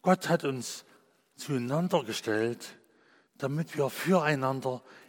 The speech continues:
ein Geschenk sein können. Und wir denken manchmal, dass derjenige, den uns Gott an die Seite stellt, uns Böses will.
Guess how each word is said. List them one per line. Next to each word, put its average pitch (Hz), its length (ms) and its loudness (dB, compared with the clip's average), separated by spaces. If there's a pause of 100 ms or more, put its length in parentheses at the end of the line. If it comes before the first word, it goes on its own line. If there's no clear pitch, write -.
(100)
ein 127 140 -10
Geschenk 185 480 2
sein 117 400 0
können. 90 400 -6 (1000)
Und 147 240 -4
wir 147 100 4
denken 160 340 0
manchmal, 143 680 0 (840)
dass - 240 -2
derjenige, 143 1200 -2
den 135 280 0
uns 120 340 -10
Gott 156 260 -2
an 127 160 -6
die 120 100 -4
Seite 143 440 -2
stellt, 113 600 -6 (1800)
uns 104 260 -10
Böses 135 560 -4
will. 85 240 -10